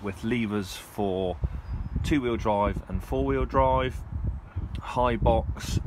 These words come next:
low box and reverse, and also a diff lock lever. Its key start, uh, options on this machine as we speak is, uh,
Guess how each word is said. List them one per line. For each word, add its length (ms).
low 280
box 420
and 220
reverse, 640
and 100
also 320
a 60
diff 320
lock 180
lever. 420
Its 220
key 260
start, 720
uh, 240
options 920
on 220
this 200
machine 360
as 120
we 100
speak 340
is, 760
uh, 240